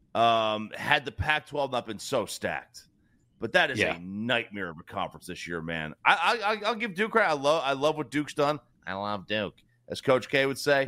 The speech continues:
Speaker 1: But, uh,
Speaker 2: <laughs>
Speaker 1: I, I, I think,
Speaker 2: Go
Speaker 1: um,
Speaker 2: Duke.
Speaker 1: I think it's Carolina. I think it's Carolina.
Speaker 2: Yeah, John, is there a team out of that bunch of basketball blue bloods that you think can actually make some noise this year?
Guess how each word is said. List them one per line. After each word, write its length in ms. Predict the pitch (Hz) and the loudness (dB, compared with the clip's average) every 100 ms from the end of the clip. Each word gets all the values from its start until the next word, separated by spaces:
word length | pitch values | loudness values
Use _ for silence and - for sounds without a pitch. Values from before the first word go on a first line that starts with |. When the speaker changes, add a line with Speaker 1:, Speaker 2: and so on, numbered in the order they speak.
| 113 - 143 | 0 -2 2
Speaker 1:
But, 360 | 190 175 247 | 6 6 4
uh, 180 | 135 113 | 2 2
Speaker 2:
<laughs> 40 | 104 | 2
Speaker 1:
I, 140 | 131 | 0
I, 200 | 131 131 | 0 2
I 40 | 135 | 0
think, 200 | - 147 | 0 2
Speaker 2:
Go 360 | 120 123 113 | 4 6 4
Speaker 1:
um, 60 | 101 | 4
Speaker 2:
Duke. 320 | 123 92 - _ | 2 0 -6 _
Speaker 1:
I 60 | - | 0
think 160 | 147 120 | 0 0
it's 120 | - | -6
Carolina. 600 | 127 107 90 82 78 67 | -2 -2 -2 -6 -10 -12
I 300 | _ _ _ | _ _ _
think 140 | 90 | -12
it's 80 | 87 | -10
Carolina. 420 | - 67 55 55 - _ _ _ _ _ _ _ _ _ _ _ | -10 -10 -10 -14 -20 _ _ _ _ _ _ _ _ _ _ _
Speaker 2:
Yeah, 200 | - 160 | 2 2
John, 320 | 127 170 170 165 | 4 2 2 2
is 120 | 135 | -2
there 220 | 170 208 165 | 0 0 0
a 80 | |
team 300 | 151 180 196 | -2 0 2
out 140 | 190 180 | 4 4
of 60 | |
that 420 | 170 160 123 107 90 | 4 2 0 -6 2
bunch 280 | 147 151 131 | 2 2 -2
of 80 | |
basketball 540 | 117 120 127 127 156 151 | 0 0 0 2 4 4
blue 240 | 127 151 | 0 -2
bloods 300 | 131 156 151 | 2 2 2
that 120 | 131 | 0
you 80 | 123 | -4
think 220 | 107 120 | -4 -2
can 100 | 127 | 0
actually 240 | 120 113 113 | -2 0 0
make 220 | 113 117 | 2 0
some 160 | 113 104 | 0 2
noise 280 | 107 113 110 | 4 4 4
this 220 | 110 - | 0 2
year? 340 | 113 120 117 | 4 2 0